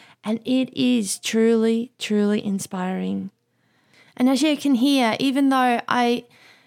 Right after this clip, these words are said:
made this podcast because of the inspiration out of the book, but that inspiration came also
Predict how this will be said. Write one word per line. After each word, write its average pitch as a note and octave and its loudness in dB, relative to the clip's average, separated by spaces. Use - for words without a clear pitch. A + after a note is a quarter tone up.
made B3+ 2
this C4 -2
podcast A#3+ -4
because B3+ -2
of G#3+ -8
the E3 -4
inspiration A3+ -2
out A#3 0
of G#3+ -4
the G#3+ -2
book, B3 -4
but B3 -8
that D3 -2
inspiration A#3 -2
came A3 -6
also A3+ -2